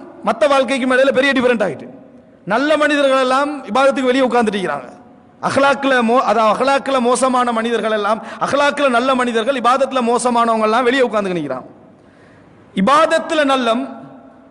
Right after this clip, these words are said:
அஹ்லாக்கே இல்ல, முன்சப்புல உட்கார்ந்துட்டு இருக்கிறான்.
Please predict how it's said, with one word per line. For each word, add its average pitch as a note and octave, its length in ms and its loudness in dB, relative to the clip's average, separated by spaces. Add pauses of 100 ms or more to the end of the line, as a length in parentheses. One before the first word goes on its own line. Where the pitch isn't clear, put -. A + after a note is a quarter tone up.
(420)
அஹ்லாக்கே D4 540 2
இல்ல, C4+ 180 2
முன்சப்புல A#3 380 0
உட்கார்ந்துட்டு F3 300 -4
இருக்கிறான். A#2+ 340 -14